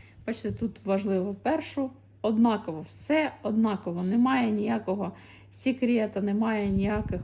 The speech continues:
приколів, просто пров'язуємо в стару, вдіваємо нову. Не навпаки, в стару, бачите, там, де пров'язано,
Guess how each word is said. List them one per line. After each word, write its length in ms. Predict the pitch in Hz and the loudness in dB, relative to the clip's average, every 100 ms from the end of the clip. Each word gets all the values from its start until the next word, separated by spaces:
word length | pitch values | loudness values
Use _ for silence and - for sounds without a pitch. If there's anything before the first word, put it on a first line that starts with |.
| - | -4
приколів, 520 | 202 202 240 247 202 | -6 -4 0 0 0
просто 560 | 196 - 208 202 - 196 - - - - - - - - | -4 -4 -4 -6 -10 -10 -12 -20 -20 -20 -20 -20 -20 -12
пров'язуємо 1000 | - 214 226 247 262 226 220 220 208 202 - - - | -4 -2 0 0 0 0 0 0 -2 -6 -10 -20 -20
в 60 | |
стару, 580 | - - 226 208 285 359 - - - 208 | -10 0 2 2 2 0 -6 -14 -12 -6
вдіваємо 800 | 185 196 208 240 226 208 185 214 | -2 -2 0 2 2 2 0 -2
нову. 460 | 202 196 202 175 170 - - - - - - - - 196 | -2 0 0 -2 -6 -12 -20 -20 -20 -20 -20 -20 -8 0
Не 220 | 214 247 | 4 4
навпаки, 640 | 254 254 - 208 175 170 - - | 4 0 -6 -6 -6 -8 -10 -18
в 40 | - | -16
стару, 640 | - 220 208 208 214 339 - | -2 0 2 2 0 -4 -6
бачите, 400 | 208 240 - 190 | -6 -6 -4 -6
там, 320 | 180 196 190 | -4 -4 -2
де 80 | 185 | -2
пров'язано, 760 | 190 190 180 180 208 240 277 | -4 -4 -2 -4 -2 -2 -2